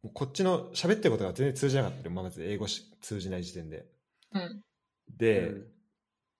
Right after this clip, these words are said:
Speaker 1: で、それ俺がなんかね、ラトビアかどっか行った帰りで、なんか
Speaker 2: うん。
Speaker 1: ラトビアの空港でビール買って、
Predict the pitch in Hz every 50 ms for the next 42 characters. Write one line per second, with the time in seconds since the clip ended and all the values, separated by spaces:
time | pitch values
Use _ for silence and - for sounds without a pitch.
0 | _ _ _ _ _ _ _ _ _ _ _ _ _ _ _ - - - 151 165
1 | 165 160 165 175 180 180 170 - 120 98 92 87 107 113 - 185 185 180 185 190
2 | 196 190 185 185 - 175 226 - - - - 123 110 - - - - - - -
3 | - 101 101 104 104 101 101 90 92 92 90 85 85 85 - - - _ _ -
4 | 214 208 208 113 - 170 160 175 175 170 165 170 - 151 151 147 147 - 151 143
5 | 143 135 147 131 107 92 87 - - - - 127 135 120 98 92 87 - - -
6 | - _ _ _ - - 87 - _ _ _ - 101 92 80 - -